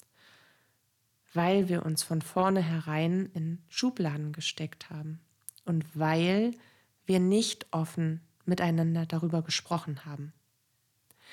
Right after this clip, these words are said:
Weil ich noch nicht in der Position war, tot-, trotz der Medialität, trotz der geistigen Verbindung, trotzdem, dass ich natürlich meinen Vater anders wahrnehmen konnte,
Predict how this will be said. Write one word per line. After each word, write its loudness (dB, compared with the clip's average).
Weil 2
ich 0
noch 0
nicht 2
in 0
der 0
Position 2
war, -2
tot-, -2
trotz -2
der 0
Medialität, -2
trotz -4
der -4
geistigen -2
Verbindung, -2
trotzdem, 2
dass 2
ich -2
natürlich 2
meinen 4
Vater -2
anders 2
wahrnehmen 0
konnte, -2